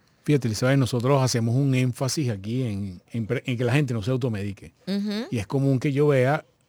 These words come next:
Speaker 1: que amigas de mi esposa o amigas, no, no, en una fiesta, porque los médicos los agarran y, "Mira, que yo tengo vértigo y estoy tomando esto, que, ¿qué te parece?". Entonces creo que
Speaker 2: Que se lo mandó la vecina.
Speaker 1: Exacto. Creo que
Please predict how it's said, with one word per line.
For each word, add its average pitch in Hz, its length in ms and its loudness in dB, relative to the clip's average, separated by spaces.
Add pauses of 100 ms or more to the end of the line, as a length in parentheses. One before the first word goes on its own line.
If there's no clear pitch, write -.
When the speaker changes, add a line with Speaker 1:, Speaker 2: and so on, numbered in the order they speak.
(380)
Speaker 1:
que 120 160 0
amigas 123 680 2 (400)
de 127 120 -2
mi 113 80 -2
esposa 151 520 6
o 123 100 4
amigas, 120 340 0
no, 170 300 -2 (100)
no, - 60 -12 (360)
en 143 120 -2
una 208 120 2
fiesta, 165 320 2
porque 117 180 -4
los 127 120 -2
médicos 123 220 0
los 120 80 2
agarran 147 340 4
y, - 20 0
"Mira, 175 300 2
que 156 200 0 (260)
yo 147 140 6
tengo 202 280 4
vértigo 226 260 6
y 196 40 4
estoy 160 120 2
tomando 185 460 2 (100)
esto, 165 300 4
que, 156 140 0
¿qué 139 100 6
te 147 120 4
parece?". 117 340 2
Entonces 135 280 -2
creo 185 240 2
que 170 180 -2 (440)
Speaker 2:
Que 190 100 -2
se 214 100 0
lo 190 80 2
mandó 160 220 0
la 160 80 2
vecina. 170 460 -2
Speaker 1:
Exacto. 110 420 2 (180)
Creo 127 280 6
que 160 240 6